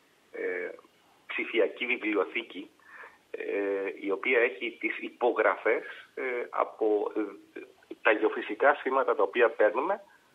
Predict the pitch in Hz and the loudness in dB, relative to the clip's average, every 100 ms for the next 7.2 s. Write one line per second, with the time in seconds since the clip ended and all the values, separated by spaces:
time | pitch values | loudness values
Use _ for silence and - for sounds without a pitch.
0 | - 139 135 131 123 123 120 135 - 110 | 0 2 4 2 0 0 -2 -2 2 2
1 | - - - _ _ _ _ _ _ _ | 2 -8 -16 _ _ _ _ _ _ _
2 | _ _ _ - 107 - 104 110 101 107 | _ _ _ -2 2 4 6 6 4 2
3 | 101 101 - 85 - 131 151 147 - - | 2 2 -4 -8 4 6 6 0 -6 -12
4 | - _ - - - 110 - 110 101 95 | -20 _ -20 -4 2 2 2 0 2 2
5 | 95 92 90 85 87 113 113 110 107 - | 0 0 0 0 0 2 2 0 0 2
6 | 190 - 135 143 143 135 131 110 - 98 | 0 4 6 6 2 0 2 0 2 0
7 | 98 | 2